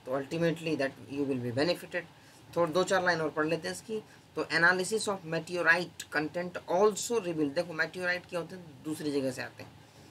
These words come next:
ठीक है जी, एक asteroids होते हैं, एक मेटियोराइट्स होते हैं। Also revealed similar compound indicating that similar processes are occurring elsewhere in the space। अभी देखो, ये बहुत interesting चीज़ है कि अभी भी तो कहीं ना कहीं स्पेस में,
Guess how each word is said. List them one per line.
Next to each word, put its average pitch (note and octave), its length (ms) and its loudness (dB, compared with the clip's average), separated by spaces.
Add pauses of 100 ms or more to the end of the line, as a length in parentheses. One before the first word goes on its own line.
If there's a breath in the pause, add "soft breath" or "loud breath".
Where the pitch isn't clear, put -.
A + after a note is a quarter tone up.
(240 loud breath)
ठीक E3+ 140 -6
है F#3+ 120 -2
जी, D3 120 -6 (480)
एक D#3+ 140 2
asteroids E3+ 580 2
होते F#3+ 200 -2
हैं, G#3 100 0
एक G3 80 -6
मेटियोराइट्स D#3 600 0
होते B2 200 -10
हैं। - 120 -10 (500 loud breath)
Also E3+ 200 2
revealed F3+ 440 -2
similar F3 240 0 (100)
compound E3 480 -4
indicating D#3+ 580 -4
that D#3 140 2 (120)
similar E3 280 -2 (160)
processes D3 420 -6 (140)
are C#3 180 0
occurring D3+ 460 -4
elsewhere C3+ 420 -2
in C3 140 -4
the B2+ 160 -4
space। - 320 -4 (100)
अभी G#3 220 4
देखो, C3+ 300 0 (380 loud breath)
ये A3 160 4
बहुत G3 220 4
interesting E3+ 440 -2
चीज़ C#3 220 -4
है B2 80 -10 (360 loud breath)
कि - 120 -10 (100)
अभी F#3 280 4
भी C#4+ 100 6
तो D4 160 0
कहीं B3+ 320 0
ना C4+ 60 2
कहीं B3+ 320 2
स्पेस A3 480 2
में, F#3+ 240 -4